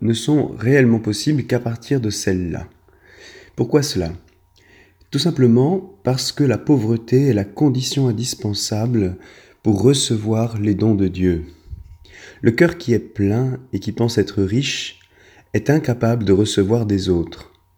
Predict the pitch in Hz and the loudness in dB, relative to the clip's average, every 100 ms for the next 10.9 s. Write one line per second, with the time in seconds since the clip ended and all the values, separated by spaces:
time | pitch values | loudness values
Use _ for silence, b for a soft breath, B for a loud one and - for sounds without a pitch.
0 | _ 110 110 104 98 95 135 117 87 90 | _ 0 2 2 2 0 -2 -2 -4 -4
1 | 85 87 _ _ _ _ _ _ _ _ | -8 -8 _ _ _ _ _ _ _ _
2 | _ B B B - 113 131 160 107 92 | _ B B B -8 -2 -2 -2 -4 -8
3 | - 104 123 156 151 - b b b - | -4 -2 0 -4 -10 -20 b b b -6
4 | 117 131 110 117 117 156 - 107 107 104 | 0 0 2 -2 0 -2 0 -2 -2 -6
5 | - 139 120 113 107 95 90 - 98 92 | 0 2 2 0 -2 0 -4 -6 -8 -8
6 | - - - - _ _ _ _ _ _ | -14 -18 -20 -20 _ _ _ _ _ _
7 | _ _ b b b b _ 127 - 139 | _ _ b b b b _ -4 2 2
8 | 120 143 175 - - - 127 120 113 110 | 4 2 -2 -6 -14 -4 0 2 2 0
9 | 107 110 110 143 143 - 107 101 - 117 | -4 -4 -2 -2 -4 -4 -4 -4 -4 -4
10 | 113 98 92 - 156 151 - - | -2 -2 -6 -6 -6 -6 -8 -10